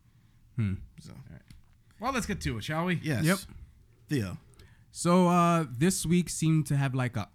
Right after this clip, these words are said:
Speaker 1: onslaught of Switch releases.
Speaker 3: An onslaught?
Speaker 1: Yes, with, uh, Xavier and Magnus Fusion.
Speaker 3: Oh, that's onslaught.
Speaker 1: <laughs> So, yeah,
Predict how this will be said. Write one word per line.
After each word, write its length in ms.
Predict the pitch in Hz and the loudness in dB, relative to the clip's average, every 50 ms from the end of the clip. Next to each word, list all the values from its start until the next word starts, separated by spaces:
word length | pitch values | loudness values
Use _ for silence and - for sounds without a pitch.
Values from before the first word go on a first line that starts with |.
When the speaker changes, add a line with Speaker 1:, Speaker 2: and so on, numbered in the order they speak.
| - - | -16 -8
Speaker 1:
onslaught 640 | - 120 131 139 147 147 - - 147 143 139 139 131 | -2 0 2 2 2 0 -2 -2 -2 0 0 0 0
of 120 | 127 107 - | 0 -2 -4
Switch 380 | - - - 143 143 - - | -4 -2 -2 -2 -2 -2 -2
releases. 680 | 123 110 101 98 95 - - 85 85 85 98 110 113 117 | -4 -2 -2 -2 -4 -6 -8 -8 -8 -8 -8 -8 -8 -8
Speaker 3:
An 60 | 120 | -6
onslaught? 880 | 123 135 135 135 139 131 - - - - - 104 110 143 156 - - - - - | -4 -2 -2 -2 -2 -2 -4 -4 -6 -6 -6 -6 -6 -6 -8 -8 -12 -14 -10 -8
Speaker 1:
Yes, 580 | 104 95 90 - - - - - - - - - - | -6 -6 -6 -6 -8 -8 -8 -8 -8 -10 -12 -10 -6
with, 240 | 107 98 95 95 - | -6 -6 -4 -4 -6
uh, 380 | 98 98 95 95 95 101 101 - 104 | -6 -4 -4 -4 -4 -6 -8 -8 -8
Xavier 520 | 95 101 113 107 107 101 104 101 101 98 - | -6 -4 -2 -2 0 0 0 0 0 0 -2
and 480 | - 104 101 98 98 98 98 95 98 98 - - - | -2 -4 -2 -2 -2 -2 -2 -4 -4 -6 -8 -8 -6
Magnus 500 | 107 107 95 92 95 95 92 92 92 - | -4 -2 -2 -2 -2 -4 -4 -4 -6 -6
Fusion. 500 | - - 98 98 95 90 92 95 92 - - | -6 -4 -2 -2 -2 -4 -4 -8 -8 -8 -8
Speaker 3:
Oh, 100 | 135 143 | -6 -4
that's 200 | 156 160 - - | -4 -4 -6 -6
onslaught. 880 | - 147 139 131 120 - - - - - 117 123 151 143 - - - 170 156 | -6 -6 -4 -4 -4 -4 -4 -4 -4 -4 -4 -4 -4 -4 -4 0 2 2 2
Speaker 1:
<laughs> 40 | - 175 - - 175 170 - - 208 - - - - - - - - - - - - - - _ - - - - 214 - - - - - 214 196 - | 4 2 2 2 0 0 0 -2 -4 -4 -4 -6 -8 -8 -10 -14 -16 -16 -16 -18 -18 -18 -16 _ -18 -16 -10 -8 -8 -8 -8 -10 -18 -18 -18 -14 -8
So, 120 | - 139 | -4 0
yeah, 480 | 131 135 143 143 139 139 131 117 110 | 2 2 4 4 4 2 2 0 -2